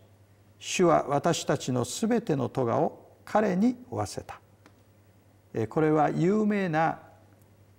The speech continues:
預言者イザヤのメシア預言ですね。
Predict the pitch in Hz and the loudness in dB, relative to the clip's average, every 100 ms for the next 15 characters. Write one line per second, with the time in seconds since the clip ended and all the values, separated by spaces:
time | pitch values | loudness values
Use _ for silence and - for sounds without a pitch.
0 | _ _ _ - 165 190 196 - 131 - | _ _ _ 2 4 4 2 0 -2 -2
1 | - 214 220 185 127 135 175 - 147 175 | -4 0 2 2 2 0 -2 -2 0 0
2 | - - 190 175 156 110 98 117 - 151 | 0 -2 0 2 2 -2 -6 -12 -14 -14